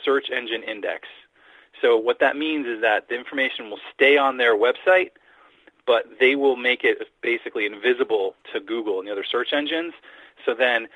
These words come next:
when someone looks for that information, they, they're not gonna find it on Google, where, you know, we, we, ninety-nine percent of our searching is done, right? So there's a, that's the first one, is try to get it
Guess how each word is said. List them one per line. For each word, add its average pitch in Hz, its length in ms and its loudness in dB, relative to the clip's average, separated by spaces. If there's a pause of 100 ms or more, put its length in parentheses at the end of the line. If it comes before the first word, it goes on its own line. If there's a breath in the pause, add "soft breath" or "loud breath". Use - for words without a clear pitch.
(160 loud breath)
when 117 200 -10
someone 135 320 -2
looks 147 260 -2
for 131 80 -2
that 120 160 4
information, 117 800 -4 (640 soft breath)
they, 120 320 2 (160)
they're 123 140 0
not 131 160 2
gonna - 200 -6
find 131 220 2
it 113 100 0
on 104 140 -4
Google, 98 400 -4 (220)
where, 107 360 2
you - 60 -16
know, 98 120 -8
we, 98 180 -12 (240)
we, 104 100 -12 (240)
ninety-nine 101 500 -4
percent 101 280 -10
of 90 60 -10
our 90 140 -6
searching 113 300 -8
is 87 120 -20
done, 95 240 -20
right? 113 240 -12 (520 loud breath)
So 123 280 0 (280 loud breath)
there's 123 180 -2
a, 127 80 -6 (200)
that's 123 200 2
the - 60 -8
first - 320 -2
one, 101 140 -8
is 87 120 -20
try 139 220 2
to 151 60 0
get 143 100 -2
it 139 80 -4